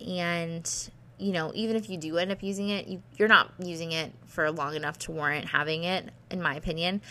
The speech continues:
Um, so the Four Moms play yard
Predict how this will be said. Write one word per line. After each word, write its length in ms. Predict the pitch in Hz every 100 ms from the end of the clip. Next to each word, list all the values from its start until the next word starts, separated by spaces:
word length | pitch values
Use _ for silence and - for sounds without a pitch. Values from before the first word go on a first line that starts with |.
| - - -
Um, 420 | 185 180 175 175
so 380 | - - 185 185
the 80 | 202
Four 180 | - 208
Moms 320 | 226 220 226
play 220 | - 180
yard 340 | 185 180 180